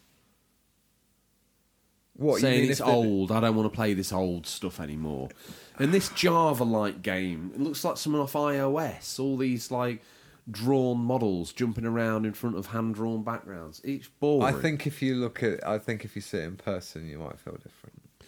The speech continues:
Speaker 2: No.
Speaker 1: No?
Speaker 2: It's on principle now. Die on this.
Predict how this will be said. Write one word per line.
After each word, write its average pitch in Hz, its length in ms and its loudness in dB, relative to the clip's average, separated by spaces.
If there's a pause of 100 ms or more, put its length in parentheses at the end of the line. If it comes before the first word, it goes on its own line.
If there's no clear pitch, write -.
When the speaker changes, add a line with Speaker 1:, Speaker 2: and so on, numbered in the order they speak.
(460)
Speaker 2:
No. 92 300 0 (800)
Speaker 1:
No? 113 100 -2
Speaker 2:
It's 127 120 4
on 120 160 6
principle 110 400 2
now. 78 320 -2
Die 98 260 4
on 69 160 -6
this. - 340 -14